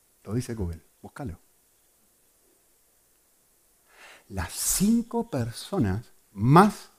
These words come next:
influyentes, la quinta persona más influyente, no de su, no del siglo primero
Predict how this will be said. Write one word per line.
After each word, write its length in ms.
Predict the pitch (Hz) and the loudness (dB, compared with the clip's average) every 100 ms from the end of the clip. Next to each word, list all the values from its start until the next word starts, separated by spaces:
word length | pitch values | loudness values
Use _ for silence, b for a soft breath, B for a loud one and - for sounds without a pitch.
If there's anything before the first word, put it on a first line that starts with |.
| _ _ _ | _ _ _
influyentes, 800 | 139 131 127 127 - 208 214 170 | 0 0 0 0 6 6 6 4
la 200 | 127 - | 4 2
quinta 440 | - 254 247 233 | 6 8 10 6
persona 360 | 196 151 190 202 | 4 2 4 6
más 220 | 185 208 | 6 6
influyente, 760 | 208 180 170 185 214 208 202 b b b - | 2 2 2 6 8 8 6 b b b 8
no 220 | 165 254 | 12 12
de 120 | 262 | 10
su, 500 | - - 214 233 - b - | 6 2 4 4 2 b 8
no 120 | 175 | 10
del 160 | 233 | 12
siglo 320 | - 190 175 147 | 10 10 10 10
primero 600 | 139 190 151 156 185 | 10 12 12 8 4